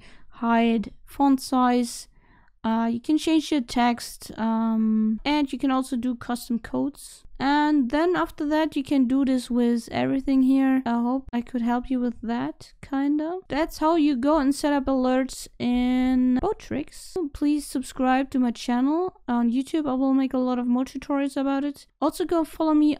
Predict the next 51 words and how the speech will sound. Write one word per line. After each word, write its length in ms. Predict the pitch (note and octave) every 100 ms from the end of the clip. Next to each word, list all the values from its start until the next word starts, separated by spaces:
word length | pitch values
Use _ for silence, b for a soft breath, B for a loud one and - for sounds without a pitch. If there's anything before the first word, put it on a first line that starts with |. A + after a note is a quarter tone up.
| -
on 220 | A#3+ A#3
Kick, 420 | - G4+ G#4 -
James 420 | - B3 A#3 A3
D 120 | A3 A#3
Music. 720 | A#3+ D4 E4+ F4 F#4 F4+ -
Would 240 | A3+ G#3+
be 80 | A3
great 420 | G#3+ A#3 A#3+ B3+
if 160 | B3+ -
you 60 |
follow 220 | A#3 B3+ A#3+
me 140 | A#3+
there 500 | A#3 A#3+ A#3+ A#3+ -
and 320 | A3+ A3+ A3+
pop 240 | A3 C4 C4
into 500 | A#3+ A#3+ A#3+ A#3+ A3
one 280 | A3 A#3+ B3
or 80 |
two 280 | A#3+ - A#3
streams. 640 | G#3+ - A3 C#4 E4 G#4+ -
Comment 240 | - E4
down 80 | F4+
below 340 | F#4 F#4+ G4 G#4 -
and 240 | D4 D4+
give 160 | D#4 D4+
this, 320 | D#4 C#4+ -
uh, 320 | D4 D4 D4 B3+
video 280 | C4+ C#4
a 0 |
like. 380 | B3 C4 C4 C4
Also 280 | - C#4 C#4
go 140 | A#3+
and 140 | C4 A#3+
share 360 | - D4 D#4
it 120 | E4 D4
on 280 | - C#4 C4+
Twitter. 580 | C4 - C4 E4 F#4 G4+
Would 160 | C#4+ C4
be 120 | A#3+
great. 540 | - A#3 A#3 B3 D#4+ b b b -
A 40 |
lot 100 | C4
of 180 | C#4+ C4+
people, 680 | - C#4 C#4 D4 D4 C#4+ -
um, 560 | A#3 A#3+ A#3+ B3 A#3+ A#3+ -
need 240 | A#3+ C4 B3
help 400 | B3 B3+ C4+ -
to 100 | A#3+
go 380 | A3 A#3+ B3+ C4
and 140 | A3+
set 300 | - - A3+